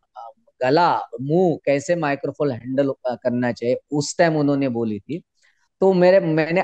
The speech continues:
आज भी वो, अ, मतलब उनका हस्ताक्षर में जो ऑटोग्राफ है, जो कुछ भी लिखा है, वो मैंने संभाल के रखा है। जब भी पढ़ता हूँ तो वो पढ़ने के बाद मुझे और ऊर्जा प्राप्त होती है। ऐसा वो, अ,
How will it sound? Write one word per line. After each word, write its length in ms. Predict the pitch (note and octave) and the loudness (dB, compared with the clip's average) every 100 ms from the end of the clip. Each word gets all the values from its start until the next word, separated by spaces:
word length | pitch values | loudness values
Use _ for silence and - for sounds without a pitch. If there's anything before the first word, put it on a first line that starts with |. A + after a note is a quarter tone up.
| D3+ | 2
आज 260 | D3 F3 | 2 2
भी 140 | E3+ F#3+ | 0 0
वो, 360 | F3+ F3+ F3+ - C3+ | 4 2 0 -8 -14
अ, 20 | |
मतलब 560 | A#2+ A#2+ A#2 C3+ B2+ | -12 -12 -10 -8 -6
उनका 320 | C3 B2+ C#3 B2 | -6 -2 -2 -2
हस्ताक्षर 640 | A2+ - D3 C#3+ - C3+ | -4 -4 -2 -2 -2 -4
में 180 | C3+ B2 | -4 -2
जो 140 | C3 | 0
ऑटोग्राफ 560 | A#2+ C#3 C3 C3 C3 C3+ | 0 -2 0 0 0 -2
है, 100 | C3 | -4
जो 180 | A2+ B2+ | -4 -4
कुछ 200 | D3 C3 | -4 -6
भी 260 | B2 C3 | -6 -6
लिखा 260 | B2 A2+ B2 | -4 -4 -4
है, 80 | B2 | -2
वो 160 | B2 | -2
मैंने 300 | A#2+ B2 C3 - _ _ | -4 -4 -6 -8 _ _
संभाल 520 | - B2+ A#2 C#3 D#3 | -8 -4 0 2 2
के 140 | E3 D#3+ | 2 2
रखा 260 | C#3+ C#3 | 0 0
है। 120 | C#3 C3+ | -2 -4
जब 180 | B2 | -6
भी 100 | B2 | -8
पढ़ता 380 | C3+ B2+ A#2+ - | -4 -4 -2 0
हूँ 220 | D3 D3+ - | 0 0 0
तो 200 | E3 E3 _ _ _ - | 0 -2 _ _ _ -2
वो 180 | E3+ F#3+ | 2 2
पढ़ने 380 | F#3 D3 F3+ G3+ | 2 2 2 2
के 120 | G3+ | 4
बाद 260 | F3 F3 | 4 2
मुझे 480 | E3+ E3+ D#3+ F3 F3 - _ | 2 0 2 2 0 -4 _
और 380 | C#3 D#3+ E3 - | 2 4 2 0
ऊर्जा 340 | D3 C#3 B2 A3 | -2 -2 -2 -2
प्राप्त 460 | G#2+ B2 A#2 _ | -2 -6 -6 _
होती 340 | A#2 B2 - C3 | -10 -8 -8 -6
है। 200 | A#2+ C#3 _ _ _ _ | -6 -8 _ _ _ _
ऐसा 300 | B2 C3 E3+ | -2 0 2
वो, 200 | E3 E3+ | 4 6
अ, 260 | E3+ - C#3 | 4 2 -4